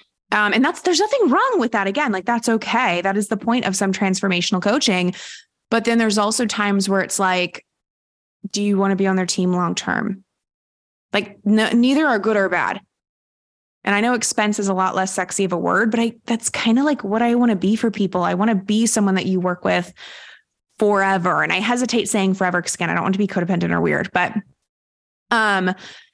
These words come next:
yeah. And so if you haven't seen, little plug, uh, I have redone the website. So the taylor lee dot com, go to the website.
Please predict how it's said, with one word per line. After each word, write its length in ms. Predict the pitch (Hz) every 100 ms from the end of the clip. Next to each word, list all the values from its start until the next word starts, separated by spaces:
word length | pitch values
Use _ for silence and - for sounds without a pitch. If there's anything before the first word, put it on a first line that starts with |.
| _ _
yeah. 280 | - 330 320
And 260 | 226 233 196
so 440 | - 262 247 233 -
if 140 | 240
you 80 | 233
haven't 380 | 226 285 302 262
seen, 500 | - 175 185 277 277 _ _ _ - - _ _ _ _
little 180 | 202 190
plug, 560 | 190 - 175 175 202 - - - - - _ -
uh, 320 | 202 196 190 - - -
I 180 | 196
have 140 | 220 240
redone 300 | 226 226 220
the 60 | 196
website. 500 | 202 214 175 - -
So 420 | 196 185 185 190
the 460 | - 180 202 226 247
taylor 340 | - 214 202
lee 160 | 190 185
dot 240 | 180 -
com, 460 | - 175 190 277 349 _ - - - _ - 202
go 220 | 220 240
to 80 | 339
the 100 | 302
website. 640 | 214 185 - 180 196 247